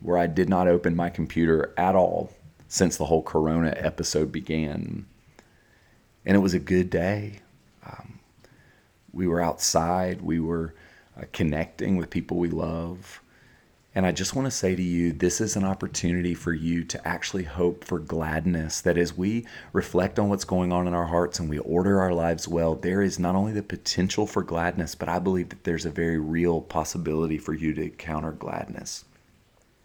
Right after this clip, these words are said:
A reflective heart is a heart that is increasingly at rest. It's no coincidence that David ends this poem by speaking to us about sleep. He says, "God, you alone make me lie down in safety." And I think there's an echo there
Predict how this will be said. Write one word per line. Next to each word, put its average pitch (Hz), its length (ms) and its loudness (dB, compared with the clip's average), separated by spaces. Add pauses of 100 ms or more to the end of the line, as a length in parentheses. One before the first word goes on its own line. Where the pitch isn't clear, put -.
(420)
A 92 60 6
reflective 87 640 2
heart 80 440 0 (460)
is 85 140 2
a 82 80 4
heart 80 340 0
that 85 160 -2
is 82 140 -4
increasingly 78 880 -4
at - 220 -10
rest. - 480 -12 (1000)
It's - 160 -4
no 95 100 4
coincidence 87 600 2
that 80 80 0
David 80 280 0
ends 80 300 0
this - 340 -4 (460)
poem 85 360 2
by 80 120 -2
speaking 82 540 -2
to 80 200 -4
us - 100 -6
about 85 300 -4
sleep. - 560 -2 (960)
He 90 100 0
says, 90 260 2
"God, 87 420 -2
you 92 300 2
alone 82 520 0
make 82 280 0
me 87 120 -2
lie 82 280 0
down 82 400 -4
in 76 240 -8
safety." 78 500 -4
And 80 100 0
I 92 60 2
think 104 240 -4
there's - 220 -2
an 78 120 0
echo 98 380 2
there 90 460 0